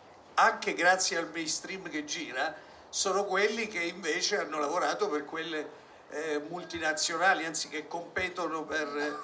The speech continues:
per mettersi al servizio. Quindi io domandavo non a nome di quella che viene chiamata la sinistra, di cui io penso che, almeno personalmente, ma anche il mio partito, non facciamo più parte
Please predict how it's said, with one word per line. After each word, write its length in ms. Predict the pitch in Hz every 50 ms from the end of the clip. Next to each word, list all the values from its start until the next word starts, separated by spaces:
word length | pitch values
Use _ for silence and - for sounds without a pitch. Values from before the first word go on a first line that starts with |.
| - - - - - - -
per 160 | 175 170 151
mettersi 480 | 156 185 180 180 - 170 147 - - 165
al 100 | 156 147
servizio. 480 | - 180 175 170 185 226 214 - -
Quindi 240 | - 180 214 202 196
io 120 | 202 208 208
domandavo 680 | 190 190 196 196 196 196 196 190 - 240 220 196 196
non 240 | 196 226 240 233 226
a 80 | 202 196
nome 320 | 196 196 196 196 190 196
di 140 | 190 175 -
quella 340 | - 190 185 185 180 180 175
che 100 | 170 160
viene 280 | 151 175 170 160 165
chiamata 420 | 156 160 165 175 180 175 175 160 - - - - - - -
la 140 | - 165 170
sinistra, 540 | 170 214 214 214 247 - - - 214 202 190
di 140 | - 190
cui 220 | 190 - 208 226 220
io 400 | 208 202 196 190 190 - - - - - - - - - - - -
penso 460 | 180 180 175 - - - 175 170 -
che, 300 | - 175 175 165 147 -
almeno 340 | - 160 160 185 196 190 180
personalmente, 720 | 175 180 175 - - 180 175 170 - 208 202 202 - 185
ma 120 | 165 165 170
anche 200 | 170 - - 196
il 80 | 175
mio 140 | 165 175 170
partito, 420 | 160 160 156 - 202 190 170 170 170
non 140 | 180 202 202
facciamo 480 | - - - - - - 190 185 170
più 220 | 170 - 175 156 -
parte 480 | - 147 127 120 - - - - 113